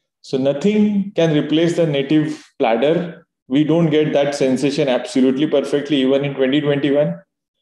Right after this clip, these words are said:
The aim of urinary tract reconstruction is to create a new urinary system as close to the normal physiological system as possible.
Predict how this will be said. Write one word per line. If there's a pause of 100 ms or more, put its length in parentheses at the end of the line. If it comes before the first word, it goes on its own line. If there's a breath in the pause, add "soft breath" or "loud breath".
(240)
The
aim
of
urinary
tract
reconstruction
is
to
create
a
new
urinary
system (200)
as
close (400)
to
the
normal
physiological
system
as
possible.